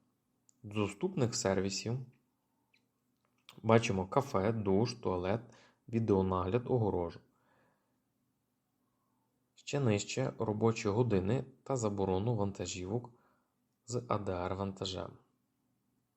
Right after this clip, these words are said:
Вибираємо на карті синій кружечок, відповідно, це снап мийка.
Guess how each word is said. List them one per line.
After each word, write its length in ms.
Вибираємо 720
на 140
карті 360
синій 340
кружечок, 600
відповідно, 540
це 180
снап 480
мийка. 420